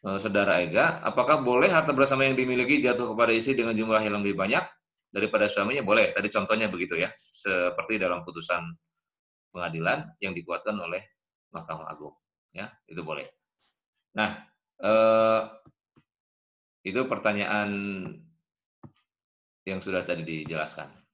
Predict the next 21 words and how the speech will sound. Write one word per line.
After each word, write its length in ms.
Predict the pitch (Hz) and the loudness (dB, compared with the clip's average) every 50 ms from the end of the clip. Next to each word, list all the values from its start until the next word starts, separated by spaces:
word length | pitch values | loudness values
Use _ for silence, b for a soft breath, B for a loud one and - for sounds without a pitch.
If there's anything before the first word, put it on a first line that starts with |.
| _ _ _ - | _ _ _ -16
ya, 320 | - - 92 98 107 - | -12 -12 -10 -10 -12 -18
sudah 260 | - - 85 82 82 80 - - | -18 -12 -10 -10 -10 -10 -12 -16
di-, 240 | - 82 - 82 - _ _ - | -16 -18 -18 -18 -18 _ _ -18
berdasarkan 720 | - 85 85 82 - 87 82 85 95 95 95 92 - - - - _ - | -12 -8 -8 -6 -4 -6 -4 -4 -4 -4 -6 -10 -12 -18 -20 -20 _ -20
ke 160 | - - - | -20 -20 -14
penjelasan 480 | 90 85 82 80 78 78 - 82 78 | -10 -8 -6 -6 -6 -6 -8 -10 -10
ini. 240 | 76 71 69 69 _ _ _ _ b b b b b b b b b b b _ | -10 -14 -16 -18 _ _ _ _ b b b b b b b b b b b _
Sama 400 | - - 110 131 175 196 147 139 | -4 -2 0 2 4 4 4 2
ini 160 | 139 156 156 | 0 0 0
juga 400 | 147 131 131 165 180 170 143 - | 0 0 2 2 2 2 2 -2
Pengadilan 320 | 143 135 131 131 131 131 | 0 0 2 2 2 2
Agama 320 | 127 113 120 123 139 190 202 | 2 2 4 2 4 4 2
memutus 320 | 175 151 131 135 131 131 | 0 0 -2 -2 -4 0
perkara 320 | 135 135 113 123 123 123 | 0 2 4 6 6 6
harta 180 | 120 120 113 120 | 4 4 0 0
bersama 380 | 110 110 104 107 110 131 170 - | -2 -2 0 0 0 0 0 -2
dengan 240 | 117 117 120 123 | -2 -4 -4 -4
pertimbangan 480 | 120 117 117 110 104 107 104 101 98 - | -4 -4 -4 -4 -2 -2 -2 -2 -2 -4
hukum 160 | 143 160 156 | -4 -4 -4
sebagai 320 | - 113 104 104 101 98 85 | -4 -4 -4 -4 -4 -4 -4
berikut 480 | 87 82 80 82 - - 185 - - | -6 -6 -6 -4 -4 -6 -6 -6 -12